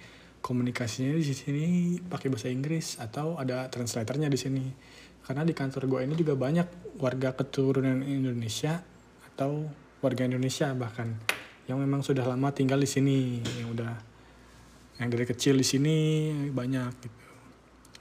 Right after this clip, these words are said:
Ini gue ngobrol sih nggak ada alurnya ya, ngomong aja gitu di Arab tuh gue ngapain,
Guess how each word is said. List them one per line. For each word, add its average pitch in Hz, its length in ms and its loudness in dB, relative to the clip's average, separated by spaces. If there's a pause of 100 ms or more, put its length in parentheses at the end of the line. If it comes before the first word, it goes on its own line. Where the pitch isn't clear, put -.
(1300)
Ini 135 160 0
gue 151 160 0
ngobrol 151 320 0
sih 180 160 0
nggak 127 160 2
ada - 80 -4
alurnya 175 560 4
ya, 135 160 4
ngomong 143 400 2
aja 214 160 4
gitu 185 240 6
di 170 160 8
Arab 151 240 -2
tuh 175 160 2
gue 147 80 -4
ngapain, 156 720 -6